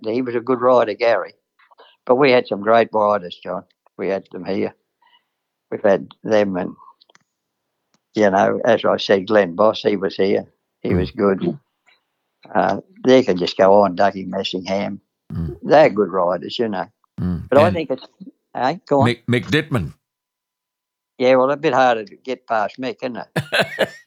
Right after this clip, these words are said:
Speaker 2: <laughs> I'll say it is. It certainly, well, it was.
Speaker 1: Yeah, yeah, he's a shifty
Speaker 2: Yeah.
Speaker 1: little customer.
Speaker 2: Great
Speaker 1: I think
Speaker 2: competitive jockey.
Speaker 1: He was, yes, very, very, very competitive.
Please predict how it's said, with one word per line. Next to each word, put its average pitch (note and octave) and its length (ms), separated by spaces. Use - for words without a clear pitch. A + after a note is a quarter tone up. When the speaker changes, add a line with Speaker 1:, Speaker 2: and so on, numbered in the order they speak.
Speaker 2:
<laughs> - 120
I'll - 160
say - 260
it A2 200
is. D3+ 360
It A2 140
certainly, C3+ 460
well, A#2+ 180
it G2 100
was. C3 480
Speaker 1:
Yeah, F3+ 300
yeah, D#3 260
he's A#2+ 160
a A2+ 40
shifty - 360
Speaker 2:
Yeah. - 60
Speaker 1:
little G#2 160
customer. B2 520
Speaker 2:
Great B2+ 280
Speaker 1:
I - 420
think G#2 140
Speaker 2:
competitive G2+ 460
jockey. D2+ 480
Speaker 1:
He C3+ 240
was, B2+ 500
yes, G#2+ 480
very, A2+ 440
very, A#2 320
very F#2+ 280
competitive. F#2+ 680